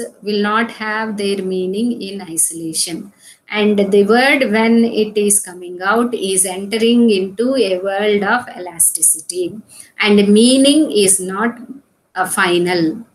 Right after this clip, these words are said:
Okay? Uh, there is multiplicity of meanings. And, uh, of course, um, this is, uh, uh, we have to accept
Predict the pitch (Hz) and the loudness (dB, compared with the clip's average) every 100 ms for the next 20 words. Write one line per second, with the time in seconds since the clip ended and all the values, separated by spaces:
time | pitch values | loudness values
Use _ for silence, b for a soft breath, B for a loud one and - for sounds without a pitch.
0 | _ - 202 392 480 B B B - 202 | _ -8 -4 -4 -4 B B B -2 0
1 | 202 196 214 226 269 226 220 247 262 269 | 2 2 2 2 2 0 0 0 -2 -4
2 | 254 262 - 208 202 185 214 277 - 185 | -2 -2 -2 -6 -4 0 0 -2 -6 -6
3 | 175 170 165 160 151 - - _ _ b | -4 0 0 0 0 -4 -8 _ _ b
4 | - 220 214 208 196 196 - - _ 175 | -6 0 2 2 0 -4 -6 -14 _ -2
5 | 214 - 294 302 - - 208 214 220 _ | -2 0 2 2 2 -2 -6 -6 -8 _
6 | _ _ _ _ _ _ - - 226 262 | _ _ _ _ _ _ -20 -6 -4 -2
7 | 262 247 - 240 214 220 B B - 196 | -2 -2 -2 -2 -4 -4 B B -2 2
8 | 196 202 247 233 294 302 339 294 226 233 | 2 4 2 2 0 -2 0 0 0 0
9 | - 320 302 - - - | -2 -2 -8 -10 -10 -10